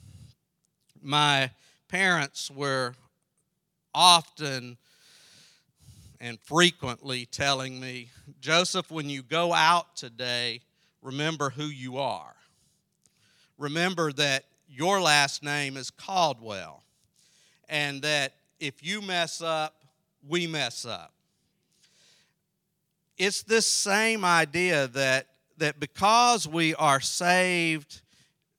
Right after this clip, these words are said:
into being part of the people of God, we represent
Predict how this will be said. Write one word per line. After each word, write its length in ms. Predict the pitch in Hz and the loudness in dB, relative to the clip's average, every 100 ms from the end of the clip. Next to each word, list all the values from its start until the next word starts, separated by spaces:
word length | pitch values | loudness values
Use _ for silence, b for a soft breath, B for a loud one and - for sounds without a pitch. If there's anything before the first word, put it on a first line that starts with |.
| _ _ | _ _
into 880 | 165 175 175 - 180 170 160 143 131 - _ _ _ _ _ _ _ | 2 2 2 -2 2 2 2 -2 -6 -12 _ _ _ _ _ _ _
being 420 | 135 175 190 175 156 | -2 2 2 0 0
part 320 | 175 175 170 | 6 6 6
of 80 | 135 | 0
the 100 | - | -2
people 480 | - 214 214 160 143 | 0 0 -4 -4 -2
of 160 | 117 | -4
God, 420 | 123 127 127 131 | 0 2 4 2
we 200 | 131 165 | 0 -4
represent 840 | 165 180 185 - 175 143 135 202 | 2 4 4 2 -4 -4 -2 0